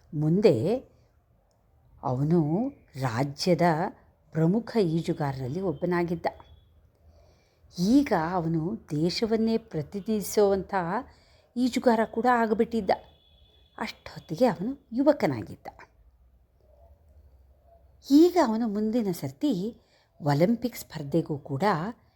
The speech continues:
ಹೋಗಬೇಕು ಅಂತ ನಿರ್ಧಾರ ಮಾಡಿದ್ದ. ಆದ್ದರಿಂದ ಕಠಿಣವಾದ ಶ್ರಮದಿಂದ ಅವನು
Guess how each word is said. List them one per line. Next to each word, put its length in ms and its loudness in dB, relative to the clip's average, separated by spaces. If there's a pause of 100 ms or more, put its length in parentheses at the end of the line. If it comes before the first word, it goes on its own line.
(480)
ಹೋಗಬೇಕು 800 2
ಅಂತ 240 -4 (760)
ನಿರ್ಧಾರ 460 0
ಮಾಡಿದ್ದ. 400 -4 (1400)
ಆದ್ದರಿಂದ 540 0 (800)
ಕಠಿಣವಾದ 720 0
ಶ್ರಮದಿಂದ 760 -2 (580)
ಅವನು 320 -2